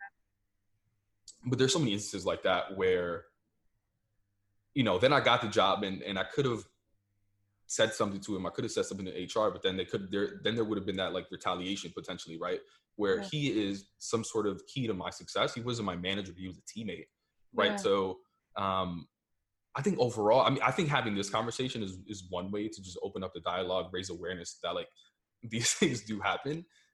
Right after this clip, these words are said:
Speaker 2: Yeah.
Speaker 1: Um, and one of, another reason why I really want to have these conversations is because a lot of these type of issues happen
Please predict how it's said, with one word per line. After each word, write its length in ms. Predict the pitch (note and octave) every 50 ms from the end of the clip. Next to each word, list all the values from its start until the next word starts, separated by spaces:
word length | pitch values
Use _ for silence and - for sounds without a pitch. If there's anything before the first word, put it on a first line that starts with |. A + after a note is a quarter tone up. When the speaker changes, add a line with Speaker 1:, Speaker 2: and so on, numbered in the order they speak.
| _ _ -
Speaker 2:
Yeah. 260 | A2+ A2 G#2+ G#2 G2+
Speaker 1:
Um, 220 | F#2 F2+ F2 - _ _ _ _ _ _ _ -
and 160 | - A#2+ A#2+ A#2
one 120 | B2 C#3
of, 120 | C#3+ A#2+ - A#2
another 260 | A#2+ A#2+ B2+ B2+ C#3
reason 220 | C3 C3+ A#2+ A#2+ G#2
why 160 | G#2 F#2+ F#2+
I 100 | D2 F#2+ G2
really 280 | G2 F#2+ G2+ G2+ G2
want 200 | F#2+ G2 F#2 F#2
to 60 | -
have 120 | F#2+ F2+ F2+
these 120 | F#2 F2
conversations 520 | - F#2+ F#2 F2 E2 - F2 F2+ - - G#2
is 60 | G2
because 380 | F#2 F#2+ - - F#2 F#2 E2+
a 80 | - F#2
lot 220 | F#2+ F#2+ G2 A2+
of 80 | A#2+ B2
these 160 | A#2+ A2+ - -
type 120 | A2+ G#2
of 80 | F#2+ - -
issues 320 | F2+ E2+ - G2 F#2 - -
happen 480 | F#2+ F2+ - - F#2 F2+ F2 F2 E2+ F2